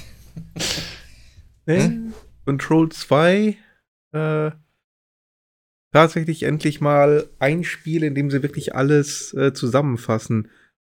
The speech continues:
Speaker 1: Also Max, ja, Max Payne geht ja nicht mehr. Das hat ja jetzt Rockstar.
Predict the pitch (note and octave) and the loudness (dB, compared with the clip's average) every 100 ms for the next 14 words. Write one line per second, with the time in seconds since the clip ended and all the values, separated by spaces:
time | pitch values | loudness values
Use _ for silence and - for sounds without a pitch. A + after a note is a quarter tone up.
0 | - B2+ A#2+ A#2+ A2+ A2+ - D3+ E3 - | -4 -2 0 -2 -6 -8 -2 -2 -2 -8
1 | - _ _ C3 C3 C3+ C3+ C3+ - C#3 | -16 _ _ -2 0 0 -2 -6 -4 -2
2 | C3 D3 - C3 G#2+ G#2+ A2+ G#2+ A2 A#2+ | -2 -6 -2 -2 -2 -4 -4 -4 -2 -4
3 | B2+ A#2 A#2 A2+ - - _ _ _ D3 | -2 -2 -2 -6 -12 -18 _ _ _ -4
4 | D#3+ - - G2+ G2+ | -4 -6 -4 -2 -4